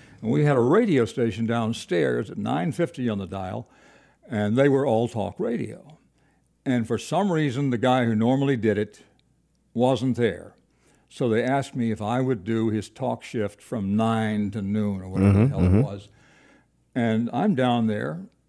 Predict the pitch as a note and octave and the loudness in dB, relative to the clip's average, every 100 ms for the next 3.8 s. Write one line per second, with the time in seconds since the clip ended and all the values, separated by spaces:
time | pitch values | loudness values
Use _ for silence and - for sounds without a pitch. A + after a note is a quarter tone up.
0 | _ - A2+ G#2 - C#3 A#2+ B2+ D3+ C3+ | _ -6 -6 -6 -10 -6 -2 -2 -2 -4
1 | C3 - A#2+ A#2 G#2 G2+ C#3 F#3 A2 - | -6 -4 -2 -2 -2 -2 -2 -4 -6 -8
2 | D#3+ E3+ - - A#2+ - A#2+ G#2+ G#2 G2+ | -6 -6 -10 -18 -12 -8 -4 -4 -6 -2
3 | G2+ G2 F#2+ - F2 G2 G#2 | 2 2 0 -2 -2 0 0